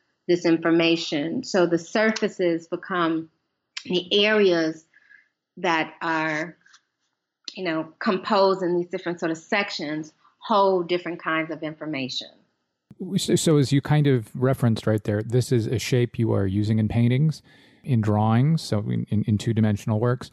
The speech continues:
Speaker 2: in, in sculpture, in three-dimensional works. Th-, this show is, you, you're still making this work, and, and, and it's scheduled to be shown in twenty twenty-one at the Wexner. So, of course, things can change, as we've certainly learned <laughs> in the last six months.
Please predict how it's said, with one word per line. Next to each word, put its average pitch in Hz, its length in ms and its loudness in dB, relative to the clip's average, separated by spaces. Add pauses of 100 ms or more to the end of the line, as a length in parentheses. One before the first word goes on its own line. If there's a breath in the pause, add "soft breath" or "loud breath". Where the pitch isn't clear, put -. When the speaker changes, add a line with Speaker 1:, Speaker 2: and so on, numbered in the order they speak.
(320 loud breath)
Speaker 2:
in, 113 180 0
in 104 160 0
sculpture, 147 500 -2
in 123 140 0
three-dimensional 120 640 0
works. 127 360 -4
Th-, 135 220 -2
this 131 180 -2
show 135 240 2
is, 113 400 -2
you, 151 360 -8
you're 135 160 0
still 143 200 2
making 120 280 2
this 104 160 0
work, 104 280 -4
and, 107 260 -2
and, 110 180 -4
and 107 160 -2
it's - 360 -10
scheduled 110 440 -4
to 107 60 -6
be 104 100 -4
shown 101 260 -2
in 98 120 -2
twenty 104 280 -4
twenty-one 104 440 -2
at 101 120 -6
the 104 80 -4
Wexner. 104 440 -6 (440 soft breath)
So, - 140 -2
of 110 100 -2
course, 113 220 -2
things 110 340 -2 (100)
can 98 100 0
change, 104 400 2
as 95 140 -8
we've 104 160 -6
certainly 113 340 -4
learned 104 420 -2 (200)
<laughs> - 160 -20
in 156 200 2
the 156 80 2
last 110 280 0
six - 220 -6
months. 202 260 2